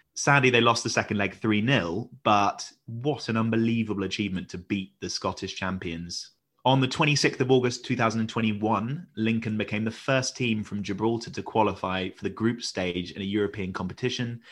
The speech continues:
as they defeated Riga F C four two on aggregate, uh, and Chipolina was the first scorer in extra time of the tie, having come on as a substitute. The most remarkable thing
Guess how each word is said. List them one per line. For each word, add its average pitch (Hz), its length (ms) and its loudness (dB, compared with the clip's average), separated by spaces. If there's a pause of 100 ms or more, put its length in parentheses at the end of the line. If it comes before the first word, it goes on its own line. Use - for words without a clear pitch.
(340)
as 101 140 0
they 107 120 2
defeated 107 640 -2
Riga 110 600 -2
F 110 220 -4
C 101 380 -2
four 117 380 2
two 113 260 0
on 101 80 0
aggregate, 104 580 -4 (540)
uh, 101 240 2
and 113 120 2
Chipolina 123 560 2
was 104 140 -2
the 110 80 -6
first 127 520 0
scorer 113 440 4
in 92 160 -4
extra 107 360 -2
time 92 440 -2
of 80 100 -16
the 78 80 -12
tie, 82 400 -8
having 92 220 -8
come 95 200 -4
on 92 100 -2
as 92 100 -6
a 98 60 -6
substitute. - 640 -6 (240)
The 143 80 -6
most 170 240 2
remarkable 156 680 2
thing 98 640 0